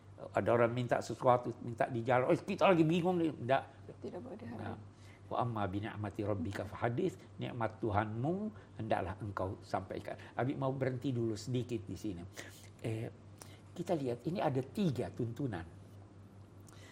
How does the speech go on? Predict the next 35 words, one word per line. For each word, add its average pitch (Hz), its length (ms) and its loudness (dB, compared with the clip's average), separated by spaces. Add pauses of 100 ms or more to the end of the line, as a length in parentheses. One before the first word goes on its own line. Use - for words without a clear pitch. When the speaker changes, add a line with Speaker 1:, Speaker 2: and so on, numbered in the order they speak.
(180)
Speaker 1:
"Amal 131 280 8
yatima 143 400 6
fala 110 180 4
taqhar, - 380 -6 (240)
wa 107 80 4
amma 117 160 4
sa'ila 123 400 6
fala 104 240 2
tanhar, 151 320 4 (240)
wa 107 80 6
amma 113 160 4
bi 104 160 4
ni'mati 113 340 -4
rabbika 101 380 -2
fahadits." 98 480 -6
Speaker 2:
Terhadap 254 320 2
Speaker 1:
Hmm. - 80 6
Speaker 2:
anak 226 140 4
yatim 233 260 4
jangan 226 240 2
sewenang-wenang, 214 680 2
terhadap 233 380 2
peminta 214 400 2
jangan 196 240 0
menghardik, 214 560 0
eh, - 600 -4 (100)
Speaker 1:
Terhadap 127 340 4
Speaker 2:
ter-, 143 60 -8
Speaker 1:
nikmat 139 240 0
Speaker 2:
nikmat 233 160 10
Tuhan, 233 140 0
Speaker 1:
Tuhan, 254 200 4 (220)
Speaker 2:
sampaikanlah. 220 720 0
Speaker 1:
sampaikanlah. - 600 -10 (640)
Dua 165 560 10